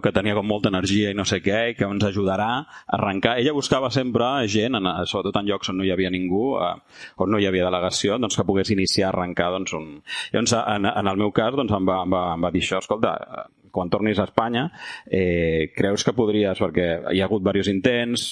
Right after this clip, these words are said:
mm, no? Eh, i no, no s'ha aconseguit arrencar." Llavors,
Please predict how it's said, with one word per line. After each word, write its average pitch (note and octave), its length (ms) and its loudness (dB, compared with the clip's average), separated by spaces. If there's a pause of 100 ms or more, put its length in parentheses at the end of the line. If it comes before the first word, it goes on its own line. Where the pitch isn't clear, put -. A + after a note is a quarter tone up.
mm, F2+ 540 -6 (100)
no? A2+ 120 0 (200)
Eh, F2+ 60 -2 (420)
i F#2 80 2
no, F#2+ 80 2
no G#2 160 0
s'ha G#2 160 0
aconseguit F#2+ 320 0
arrencar." E2+ 400 -2
Llavors, G2 240 0